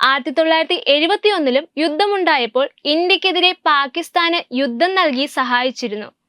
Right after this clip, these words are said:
ആയുധങ്ങൾ മാത്രമല്ല, എണ്ണയും സൈനിക ഉപകരണങ്ങളും ഇറാൻ പാകിസ്ഥാന് നൽകിയിരുന്നു. എന്തായാലും തന്റെ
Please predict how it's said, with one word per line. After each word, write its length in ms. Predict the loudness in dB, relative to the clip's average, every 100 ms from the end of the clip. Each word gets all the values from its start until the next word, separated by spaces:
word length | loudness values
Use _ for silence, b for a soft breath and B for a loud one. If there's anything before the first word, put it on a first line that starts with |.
| _ _
ആയുധങ്ങൾ 640 | 2 4 4 2 2 2
മാത്രമല്ല, 800 | 2 2 0 -2 -2 0 0 -2 0
എണ്ണയും 560 | 2 2 2 2 0
സൈനിക 580 | -4 -2 0 2 2 2
ഉപകരണങ്ങളും 880 | 2 2 0 2 2 2 0 0 -2 _
ഇറാൻ 300 | 0 0 0 0
പാകിസ്ഥാന് 840 | 0 0 -6 -2 0 0 -2 -4
നൽകിയിരുന്നു. 600 | -4 -4 -4 -4 -6 -12 _ _ _ B B
എന്തായാലും 840 | 2 4 6 4 4 2 2 -2 -2 -2
തന്റെ 180 | 2